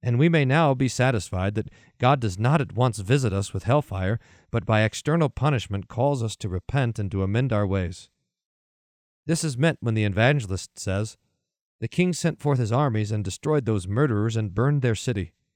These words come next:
It also serves for our warning that we may not be offended at the common mass of people in city and in country, nor follow their bad example.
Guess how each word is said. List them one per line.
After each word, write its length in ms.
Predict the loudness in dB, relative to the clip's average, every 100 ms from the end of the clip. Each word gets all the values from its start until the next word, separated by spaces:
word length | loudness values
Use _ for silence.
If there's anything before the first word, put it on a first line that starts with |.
| _ _ _ _ _ _ _ _ _
It 120 | 2 4
also 260 | 4 2
serves 400 | 0 2 2 0
for 180 | -2 -2
our 160 | 0 0
warning 480 | 2 0 0 0
that 220 | 0 -2 0
we 160 | 0
may 140 | 2 2
not 200 | 0 0
be 120 | -2
offended 540 | -2 -2 -2 -2 -4 -4
at 180 | -4
the 80 | -6
common 400 | -6 -2 0 0
mass 260 | 0 -2 -2
of 140 | -6
people 320 | -6 -6 -4
in 140 | -4 -4
city 400 | -4 -2 0 0
and 120 | -2
in 120 | -2
country, 500 | -4 -4 -4 -6 -8 -10 -20 _
nor 160 | -4 -4
follow 360 | 0 2 2 2
their 140 | 0
bad 280 | 0 -2 -2
example. 560 | -4 -2 -4 -4 -16